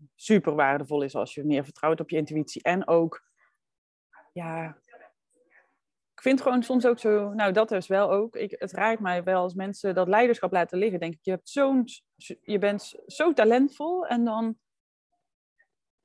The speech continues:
ja, het is toch ook wel een beetje mijn eigen pad. Van meer, eh, weer een opstappen, omdat je voelt, er zit nog meer in me en dat mag ik ook naar buiten brengen. En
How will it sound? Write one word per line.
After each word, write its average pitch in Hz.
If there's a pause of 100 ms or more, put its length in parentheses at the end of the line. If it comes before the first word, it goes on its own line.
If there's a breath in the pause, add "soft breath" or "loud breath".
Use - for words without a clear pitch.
(400)
ja, 226
het 160
is 185
toch -
ook 254
wel 208
een 185
beetje 180
mijn 190
eigen 202
pad. 220
Van 196
meer, 240
eh, -
weer 247
een 202
opstappen, 185
omdat 233
je 208
voelt, 269
er 226
zit 262
nog 220
meer 294
in 196
me 190
en 233
dat 220
mag 240
ik 233
ook 226 (340)
naar 220
buiten 285
brengen. 151
En 185